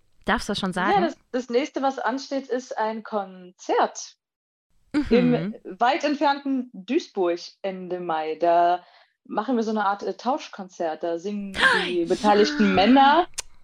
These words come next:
Speaker 2: die großen Musical-Songs der Frauen und andersrum. Da freue ich mich
Speaker 1: Oh.
Speaker 2: total drauf. Das wird richtig geil.
Speaker 1: Richtig geil. Wie heißt es nochmal? Ihr habt doch so einen schönen Titel dafür gewählt.
Speaker 2: La-,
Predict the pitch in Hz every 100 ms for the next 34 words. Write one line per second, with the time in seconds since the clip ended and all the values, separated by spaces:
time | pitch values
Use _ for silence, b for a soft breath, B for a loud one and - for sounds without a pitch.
0 | - 202 202 190 165 175 240 233 220 214
1 | 208 214 233 226 220 - 208 208 202 196
2 | - 170 170 254 277 254 294 262 202 -
3 | 165 165 170 - 190 214 180 - - 185
4 | 165 156 - 180 175 185 - 190 220 254
5 | 247 - 214 - 240 262 277 339 381 311
6 | 302 320 262 277 247 - 226 - 269 240
7 | 240 202 180 180 165 170 170 - _ _
8 | 185 196 226